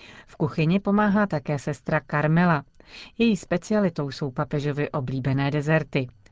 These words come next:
Štrůdl, ovocné tiramisu a mřížkové koláče. Kromě toho dbá sestra Carmela také o papežský šatník. Třetí z Memores Domini, sestra Kristýna, se stará o kapli a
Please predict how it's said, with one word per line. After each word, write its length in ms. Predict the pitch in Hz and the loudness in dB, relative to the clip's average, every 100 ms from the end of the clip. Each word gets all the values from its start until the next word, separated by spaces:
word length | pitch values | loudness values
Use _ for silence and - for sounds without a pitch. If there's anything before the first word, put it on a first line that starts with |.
| _ | _
Štrůdl, 640 | - - 151 147 147 170 165 | -20 -8 -4 -2 0 -2 -2
ovocné 540 | 143 131 131 143 131 127 | -4 -6 -4 -4 -4 -2
tiramisu 640 | 151 170 170 165 170 160 - - - _ | 0 2 0 -2 -4 -4 -6 -20 -20 _
a 100 | 190 | 4
mřížkové 600 | 170 143 123 - 135 135 | 6 4 -4 -6 -2 -2
koláče. 600 | 127 147 143 143 - 139 - - - - - - - - | 0 2 2 0 -2 -4 -4 -20 -20 -20 -20 -20 -20 -18
Kromě 320 | - 240 240 | 0 4 4
toho 260 | 240 226 185 | 4 0 0
dbá 240 | 151 147 | 2 0
sestra 360 | 139 160 - 143 123 | 0 -6 -4 -6 -2
Carmela 420 | 135 143 151 175 | -2 0 2 0
také 360 | 175 131 143 139 | -2 -4 -4 -4
o 120 | 147 | -6
papežský 680 | - 131 143 123 - 165 | -4 -4 -2 -4 -4 -6
šatník. 680 | 143 180 170 165 147 131 - - - - - - _ - | -4 -4 -2 0 0 0 -6 -20 -20 -20 -20 -20 _ -10
Třetí 420 | - 147 - 143 | -4 -4 -2 -4
z 80 | 143 | 0
Memores 540 | 143 139 139 143 147 | 0 2 0 -2 -2
Domini, 580 | 151 156 165 170 190 196 | 0 4 6 6 4 0
sestra 420 | - 156 - - 127 | -4 -6 -4 -6 -6
Kristýna, 640 | - 160 - - 180 175 170 - - - | -2 -4 -4 0 2 2 0 -10 -20 -8
se 140 | 196 | -8
stará 360 | - 202 170 143 | -2 -2 0 -2
o 80 | 139 | -2
kapli 500 | 170 170 185 202 214 | -2 -4 -2 -2 -2
a 180 | 165 156 | -2 -4